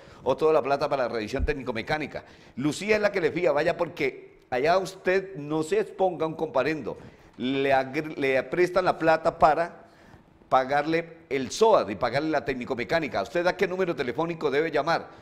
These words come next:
Usted debe llamar al tres dieciocho, tres cincuenta y tres, noventa y nueve sesenta y seis. Lucía es la que le fía. Noticias en Pereira. Mire, está toda la familia que fue capturado. Aquí el operativo cuando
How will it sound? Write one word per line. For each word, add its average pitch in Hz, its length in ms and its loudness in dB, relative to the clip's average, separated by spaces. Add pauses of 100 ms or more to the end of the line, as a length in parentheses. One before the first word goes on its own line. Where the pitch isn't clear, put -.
(180)
Usted 160 380 -2
debe 180 180 0
llamar 160 260 2
al 160 120 0
tres 165 200 0
dieciocho, 180 520 0 (1000)
tres 165 220 0
cincuenta 160 400 -2
y 123 40 -2
tres, 202 360 -2 (1400)
noventa 151 360 -2
y - 20 0
nueve 160 300 0
sesenta 151 420 -2
y 139 60 -2
seis. 120 200 0
Lucía 139 440 8
es 139 120 2
la 135 140 2
que 131 80 -4
le 113 80 2
fía. 110 180 0
Noticias 160 520 4
en 147 100 -2
Pereira. 180 420 4
Mire, 190 200 0
está 202 260 -2
toda 208 220 4
la 190 80 4
familia 170 400 0
que 143 80 -8
fue 156 160 -2
capturado. 123 540 -2 (1000)
Aquí 147 220 0
el 226 80 6
operativo 190 560 4
cuando 143 720 0